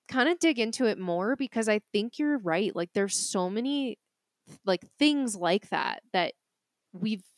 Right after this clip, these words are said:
maybe all been told, like, "Oh, it, you can't do it that way." It's like, "Well, why not? Why do I have to do it this, this other, like, arbitrary way?" Or, like,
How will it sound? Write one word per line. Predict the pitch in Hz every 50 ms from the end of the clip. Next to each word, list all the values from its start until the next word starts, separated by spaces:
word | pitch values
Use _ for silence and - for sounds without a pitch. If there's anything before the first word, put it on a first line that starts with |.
| _
maybe | 180 175 190 202 262 269 - -
all | - 165 170 220 294 262
been | 240 180 160 -
told, | - - 135 117 - -
like, | 190 185 - -
"Oh, | 233 240 214
it, | 196 - -
you | 214 202
can't | - - 269 - - -
do | - 220 254
it | 269 220 -
that | 139 139 160 170
way." | 170 170 156
It's | - -
like, | 196 - _ _
"Well, | 190 185 185
why | 185 190 190 190
not? | 180 175 180 208 240 226 - - - - - _ _ - - - - _ _ _ _ _ _ _ _ _ _ _ - - _ _
Why | - 196 190 196
do | 208 226 233
I | 233
have | 240 254 254 233 269 - -
to | 233
do | 208 226 214 208
it | 208 190 - -
this, | 214 233 254 - - - - - _
this | 196 190 208 202 - -
other, | - 202 247 302 311 294 262 247 240 214
like, | 190 180 175 175 - - - _ -
arbitrary | - 196 208 202 214 - - 220 196 190 185 180
way?" | 175 202 226 233 214 170 - 139 - -
Or, | - 190 196 190 190 190
like, | 185 180 175 180 - - -